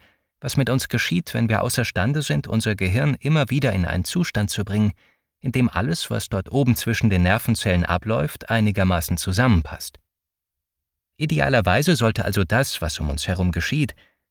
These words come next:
möglichst gut zu den Erwartungen passen, mit denen wir herumlaufen und uns in der Welt zurechtzufinden versuchen.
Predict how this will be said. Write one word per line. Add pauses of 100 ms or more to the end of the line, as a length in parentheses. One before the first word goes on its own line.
möglichst
gut
zu
den
Erwartungen
passen,
mit
denen
wir
herumlaufen (360)
und
uns
in
der
Welt
zurechtzufinden
versuchen.